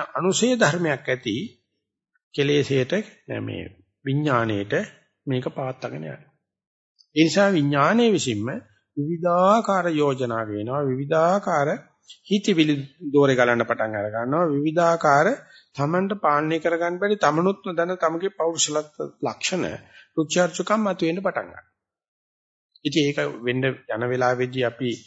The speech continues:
භාවනා මධ්‍යස්ථානක හිටියොත් දන්න කියන තැනක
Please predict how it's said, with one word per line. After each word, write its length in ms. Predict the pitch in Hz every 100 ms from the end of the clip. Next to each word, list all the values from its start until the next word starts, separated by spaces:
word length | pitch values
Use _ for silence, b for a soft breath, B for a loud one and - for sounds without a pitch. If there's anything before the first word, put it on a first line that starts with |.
| B B B
භාවනා 400 | 101 113 131 135
මධ්‍යස්ථානක 680 | 135 135 135 - 147 147 139
හිටියොත් 480 | 139 156 185 233 - - B B B B B B _ -
දන්න 240 | 117 131 139
කියන 220 | 151 151
තැනක 320 | 147 147 156